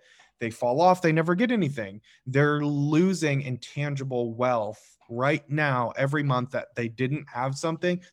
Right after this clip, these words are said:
they're losing appreciation and they're losing revenue that they don't have access to by not buying something. I,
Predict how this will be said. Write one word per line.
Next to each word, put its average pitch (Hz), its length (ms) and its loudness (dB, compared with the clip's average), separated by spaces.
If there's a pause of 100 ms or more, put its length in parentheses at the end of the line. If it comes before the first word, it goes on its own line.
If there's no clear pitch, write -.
they're 127 80 0
losing 113 320 -2
appreciation 120 680 -4
and 127 120 0
they're 117 100 -2
losing 123 380 -2
revenue 107 500 -2 (220)
that 117 100 -8
they 131 140 0
don't 135 160 2
have 113 180 0
access 104 460 -4
to 95 320 -12 (240)
by 127 100 4
not 117 300 2
buying 110 240 -2
something. 98 500 -8 (260)
I, 123 140 -4